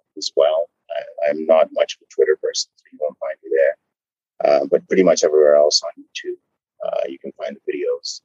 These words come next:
Um, uh, the book, Rough Guide to Planet Earth, it's, that's up on Amazon, so you can check that out as well. Uh,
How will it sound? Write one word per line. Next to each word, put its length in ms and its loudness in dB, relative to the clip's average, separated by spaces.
Um, 160 -8
uh, 200 -6
the 80 2
book, 340 0
Rough 220 0
Guide 220 4
to 80 -4
Planet 360 -2
Earth, 220 2
it's, 520 -4
that's 480 -8
up 140 0
on 160 0
Amazon, 520 2
so 140 -8
you 60 -12
can 260 -20
check 220 -2
that 180 0
out 140 2
as 160 -8
well. 240 -2
Uh, 140 -8